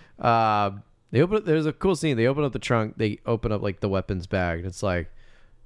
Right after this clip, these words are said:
"Do you want the shotgun?" "No, I, uh, prefer the Thompson."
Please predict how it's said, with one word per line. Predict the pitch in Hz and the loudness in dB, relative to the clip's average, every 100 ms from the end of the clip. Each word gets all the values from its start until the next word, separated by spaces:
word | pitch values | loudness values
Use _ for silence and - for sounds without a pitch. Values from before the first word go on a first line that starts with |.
| - - | -8 -8
"Do | - | -6
you | |
want | 80 | -8
the | - | -2
shotgun?" | 110 117 156 160 190 | 0 0 -2 -6 -10
"No, | 160 143 120 | -4 -2 0
I, | 85 82 | -2 -4
uh, | 85 87 85 | -4 -6 -8
prefer | - 117 123 | -8 -6 -4
the | 127 | -2
Thompson." | 151 143 - - | -4 -4 -10 -16